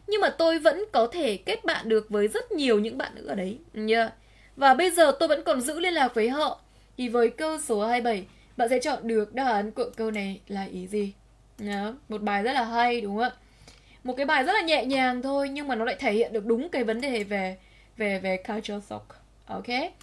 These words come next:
Thì cô sẽ có là, với câu này bạn phải nhớ cho cô, đó là câu có cấu trúc, đó là cấu trúc contact. Chợ with somebody, giữ liên lạc với ai. Vậy ở đây cô sẽ cần có cả giới từ with nữa. Người ta đưa giới từ lên trước lại từ quan hệ thôi. Thì câu hai mươi bảy cô chọn được, câu này là ý D.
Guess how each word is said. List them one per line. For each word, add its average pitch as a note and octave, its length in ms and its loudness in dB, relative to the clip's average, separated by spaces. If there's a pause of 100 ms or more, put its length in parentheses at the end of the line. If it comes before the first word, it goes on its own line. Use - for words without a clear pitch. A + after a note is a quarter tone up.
(360)
Thì C4 100 -8
cô D#4+ 100 -4 (100)
sẽ A#3+ 120 -4
có G3 260 -2
là, A3 180 2 (280)
với B3+ 240 2
câu F4+ 180 -4
này D4+ 160 2
bạn A#3 120 0
phải G#3+ 100 0
nhớ G3+ 120 2
cho C4+ 120 -4
cô, C4+ 220 0
đó A3+ 80 0
là A#3 60 0
câu B3+ 160 -8
có A3+ 100 -2
cấu G#3+ 200 0
trúc, F4+ 200 -6
đó A#3+ 80 -4
là B3+ 60 -2
cấu A3 180 -4
trúc D#4+ 200 -6 (120)
contact. A3 460 -6 (840)
Chợ F#3+ 300 2
with B3+ 180 -2
somebody, G#3 600 -4 (240)
giữ C4 320 -6
liên E4 180 -2
lạc A3 260 -4
với G3+ 180 -4
ai. C4 360 -2 (440)
Vậy C#4 200 2
ở A3 100 6
đây C4 260 2
cô C4 320 0
sẽ A3+ 220 -4
cần G#3 460 0
có G3 120 -4
cả G#3+ 180 -4
giới F#3+ 180 -4
từ G#3+ 200 -2
with A3+ 160 -4 (100)
nữa. A3+ 220 -6 (380)
Người C4 100 -2
ta D#4+ 120 2
đưa E4 220 0
giới A#3 160 4
từ C#4+ 120 -6
lên B3+ 140 2
trước F4+ 100 -2
lại E4+ 80 0
từ G#3+ 120 -2
quan A#3 120 0
hệ B3 180 -4
thôi. A#3 220 -4 (320)
Thì A3+ 60 -6
câu A#3+ 160 0
hai A#3+ 140 4
mươi - 0 -
bảy G#3+ 260 0
cô G#3+ 100 0
chọn G#3 220 -6
được, F#3 240 -4
câu G#3 100 -4
này F#3 220 -2
là F#3 100 -6
ý F3+ 220 -8
D. G3 40 -6